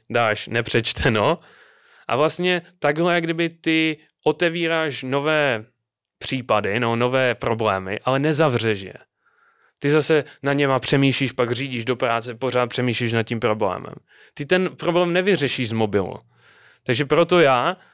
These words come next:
do dvanácti tohle nedělám, najím se a v jednu sednu a prostě řeknu, „Tak jo, první e-maily.“ Otevřu e-maily, bum, bum, bum, odmakám je, zavřu e-maily, „Tak jo, WhatsApp.“ Dum, dum, dum, dum, dum,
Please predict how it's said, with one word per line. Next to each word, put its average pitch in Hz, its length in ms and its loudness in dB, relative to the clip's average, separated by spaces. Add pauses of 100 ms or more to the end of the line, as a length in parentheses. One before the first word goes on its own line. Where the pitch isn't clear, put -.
(200)
do 127 100 -2
dvanácti 160 640 0
tohle 143 280 0
nedělám, 123 420 0
najím 113 300 -4
se 117 260 -6
a 131 100 0
v 123 100 -2
jednu 135 320 0
sednu 123 560 -2 (400)
a 135 80 2
prostě 143 320 2
řeknu, 120 300 -4
„Tak 120 220 -2
jo, 98 120 0
první 123 420 -4
e-maily.“ 101 380 -8 (180)
Otevřu 147 380 0
e-maily, 127 380 -2
bum, 143 280 0
bum, 143 180 2
bum, 135 300 -2
odmakám 123 580 0
je, 160 200 -4 (320)
zavřu 147 400 0
e-maily, 135 540 -2 (260)
„Tak 135 160 0
jo, 110 140 2
WhatsApp.“ 113 420 -2 (260)
Dum, 165 140 0
dum, 156 160 0
dum, 147 200 0
dum, 131 160 -2
dum, 175 260 2